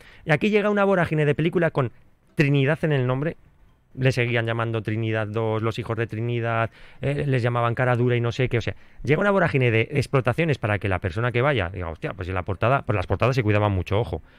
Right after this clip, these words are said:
si son Bud Spencer y Terence Hill, pues me la voy a alquilar. Y luego ya se remataba todo cuando los actores de doblaje de estos dos actores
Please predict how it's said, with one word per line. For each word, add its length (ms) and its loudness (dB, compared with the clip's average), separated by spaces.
si 100 -10
son 220 -2
Bud 100 2
Spencer 320 0
y 40 -4
Terence 260 0
Hill, 60 -2
pues 120 -2
me 80 2
la 60 2
voy 140 0
a 20 2
alquilar. 340 0
Y 140 0
luego 180 4
ya 140 4
se 80 0
remataba 400 2
todo 320 2
cuando 240 2
los 100 2
actores 380 2
de 100 4
doblaje 460 0
de 200 2
estos 240 0
dos 160 2
actores 460 0